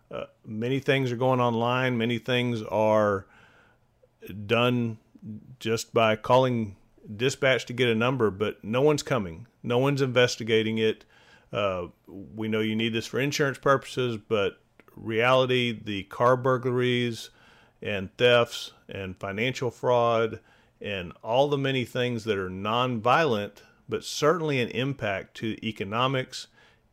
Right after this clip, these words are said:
and security in society, are not getting answered. And there's that balance. I mean, that balance is, what do you go to?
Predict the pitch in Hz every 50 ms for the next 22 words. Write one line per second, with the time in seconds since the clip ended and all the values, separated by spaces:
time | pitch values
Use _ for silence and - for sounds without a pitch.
0 | _ - 113 110 104 104 98 98 101 - - 104 - - 135 135 135 127 123 120
1 | 110 101 - - 104 - - 139 151 160 143 113 95 95 92 90 87 - _ _
2 | _ _ _ _ _ _ _ _ _ _ _ _ _ _ _ _ - - 110 117
3 | 120 131 143 135 139 135 123 113 117 120 120 117 - - - - - _ _ _
4 | _ _ _ _ _ _ _ _ _ _ _ _ _ - 117 127 123 120 120 117
5 | 113 107 107 - - - _ _ _ - 101 107 117 - - 139 139 143 127 120
6 | 131 135 180 208 160 - - - - - 113 117 117 117 120 110 - 110 104 113
7 | 120 139 156 151 139 123 107 - - - - - 110 120 120 120 117 117 113 -
8 | - - - - - _ - - 113 120 131 131 123 120 113 120 123 143 151 147
9 | - 107 90 78 104